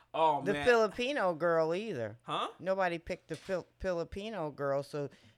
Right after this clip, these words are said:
Speaker 2: she ended up with
Speaker 1: That's not true.
Speaker 2: Cody.
Speaker 1: She ended up with Kobe because,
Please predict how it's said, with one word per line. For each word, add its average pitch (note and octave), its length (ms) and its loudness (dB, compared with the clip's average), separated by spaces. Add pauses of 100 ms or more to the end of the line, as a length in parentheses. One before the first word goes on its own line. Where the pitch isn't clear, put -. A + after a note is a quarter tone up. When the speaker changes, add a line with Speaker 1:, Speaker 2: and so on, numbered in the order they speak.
Speaker 2:
she - 400 -8
ended D#3+ 400 -2
up D3+ 300 0
with C#3+ 520 -2 (140)
Speaker 1:
That's F#3+ 200 -6
not C5 140 -2
true. A#3 80 4
Speaker 2:
Cody. E3 500 4 (680)
Speaker 1:
She A3+ 260 -10
ended G#3+ 240 -8
up E3 140 -4
with - 160 -8
Kobe D#3+ 640 -8 (480)
because, D#3 800 -4